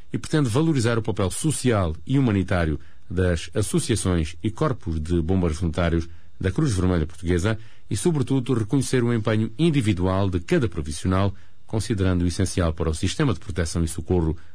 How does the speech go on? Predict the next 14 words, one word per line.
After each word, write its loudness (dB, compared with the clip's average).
no -4
concelho -2
de -8
Moura. 2
Este -2
ano, 0
o 2
apoio 0
foi 0
concebido 0
a 0
oitenta 0
e 0
sete -2